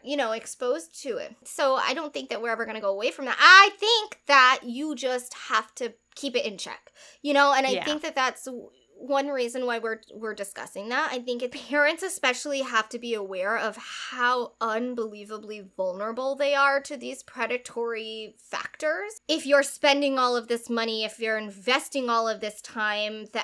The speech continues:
Speaker 1: outcomes that you're seeing, are they legitimate outcomes or are they what you want to see? Because you are
Speaker 2: Yeah.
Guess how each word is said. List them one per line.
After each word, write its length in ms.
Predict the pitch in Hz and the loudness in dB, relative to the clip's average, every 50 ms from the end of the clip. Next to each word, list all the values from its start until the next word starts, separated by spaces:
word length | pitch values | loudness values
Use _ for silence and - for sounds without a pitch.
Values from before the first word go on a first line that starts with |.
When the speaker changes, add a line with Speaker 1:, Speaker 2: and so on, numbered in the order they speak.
| - - | -2 2
Speaker 1:
outcomes 440 | 247 262 269 269 277 285 294 262 240 | 2 2 2 2 0 -4 -6 -4 -2
that 200 | 247 233 220 - | -2 -2 -2 -2
you're 140 | 214 220 208 | -4 -6 -8
seeing, 540 | - - - 226 226 214 208 202 202 202 196 - - | -8 -10 -10 -8 -8 -8 -8 -10 -10 -12 -12 -6 -2
are 200 | 233 233 226 226 | -2 0 0 -2
they 480 | 220 226 - - 233 226 220 214 214 214 | -6 -8 -4 -2 -2 0 0 -2 -4 -6
legitimate 840 | 208 208 220 220 220 214 220 - - 302 330 370 381 349 349 320 - | -6 -4 -4 -2 -2 -4 -6 -8 -6 -4 -4 -2 -2 -2 -2 0 0
outcomes 640 | - 254 247 233 - - 269 240 226 220 220 226 - | 0 0 0 -2 -4 -4 -4 -4 -4 -4 -6 -6 -4
or 160 | 202 214 208 208 208 | -2 0 0 0 0
are 60 | 208 202 | -2 -4
they 160 | 202 208 208 | -6 -8 -8
what 260 | 208 196 240 214 - | -4 -4 -4 -4 -4
you 120 | 226 226 | -6 -10
want 280 | 202 196 202 285 - - | -8 -4 -4 -4 -4 -4
to 100 | - 233 | -6 -6
see? 280 | 233 226 - 202 185 180 | -6 -6 -10 -14 -14 -14
Because 340 | - 202 - - 233 214 - | -14 -12 -10 -10 -10 -6 -4
you 220 | 226 226 240 277 294 | -4 -2 -2 2 4
are 180 | 330 339 392 | 4 4 6
Speaker 2:
Yeah. 80 | 440 | 4